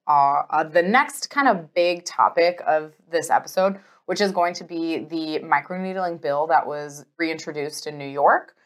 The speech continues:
Uh, so it is called Assembly Bill two five four eight. So if you are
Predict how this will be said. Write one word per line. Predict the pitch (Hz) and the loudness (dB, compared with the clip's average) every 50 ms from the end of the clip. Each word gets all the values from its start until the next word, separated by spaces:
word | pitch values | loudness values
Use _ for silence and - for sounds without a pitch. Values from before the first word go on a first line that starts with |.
| _ _ _ _ _ _ _ - | _ _ _ _ _ _ _ 4
Uh, | 170 170 165 180 | 6 6 6 4
so | 208 - 202 190 185 185 180 - - | 4 6 6 8 8 8 6 4 4
it | 196 202 | 2 0
is | 196 202 | 0 0
called | - 214 202 190 | 2 2 2 2
Assembly | 185 - - 185 208 220 254 254 | 2 0 0 2 4 4 2 4
Bill | 202 190 190 185 180 | 4 4 2 2 2
two | - - 185 185 | -2 -8 -10 -6
five | - - 175 160 156 156 - | 0 2 4 4 4 2 -2
four | - 156 151 - - | -2 -2 0 0 0
eight. | 165 175 170 - - | 0 0 0 -2 -6
So | - 180 165 | -6 -4 -4
if | 156 160 160 | -4 -4 -4
you | 156 | -4
are | 151 147 147 - | -2 -2 -2 -4